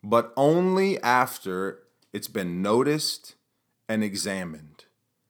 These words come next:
See, we can't properly arrange our collection if we haven't even taken inventory. So this is our work. And awareness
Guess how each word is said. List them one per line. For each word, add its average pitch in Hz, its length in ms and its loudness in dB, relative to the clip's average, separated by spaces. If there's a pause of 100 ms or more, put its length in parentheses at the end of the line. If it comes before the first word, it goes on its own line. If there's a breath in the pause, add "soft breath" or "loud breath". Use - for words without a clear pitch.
(340)
See, - 120 -2
we 147 160 2
can't - 320 0
properly 147 760 2
arrange 113 600 2
our 101 120 2
collection 104 640 -4
if 90 120 -10
we 113 140 -2
haven't 104 240 -2
even 95 220 -4
taken 104 440 -6
inventory. 87 840 -8 (840)
So 127 160 -4
this 135 640 0
is 120 160 -2
our 107 200 4
work. - 600 -4 (920)
And 110 120 0
awareness 127 1040 2